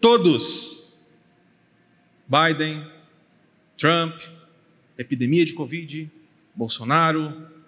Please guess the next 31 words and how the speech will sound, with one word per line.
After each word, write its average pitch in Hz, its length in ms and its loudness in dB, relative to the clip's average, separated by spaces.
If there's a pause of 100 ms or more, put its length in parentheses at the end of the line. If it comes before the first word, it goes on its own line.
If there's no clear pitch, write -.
(260)
Lula, 156 680 2 (580)
Flávio 147 320 2
Dino, 156 500 0 (320)
quem 165 160 -8
quer 156 160 -4
que - 100 -20
seja. 120 420 -12 (500)
Ilhas, 165 760 0 (760)
calem-se 135 540 0
diante 113 340 -16
de - 60 -20
mim, - 60 -20 (840)
porque 131 160 -4
agora 117 340 0
eu 175 120 4
vou 143 120 -2
falar. 101 400 -16 (600)
Agora 165 400 4
é 156 40 2
o 147 60 0
Senhor 180 600 4
de 202 100 0
toda 185 280 0
a - 20 -6
terra 175 380 0
que 175 180 -8
vai 160 200 2
falar 165 720 -2
e 156 80 -4
dar 175 240 2
explicações 202 1200 0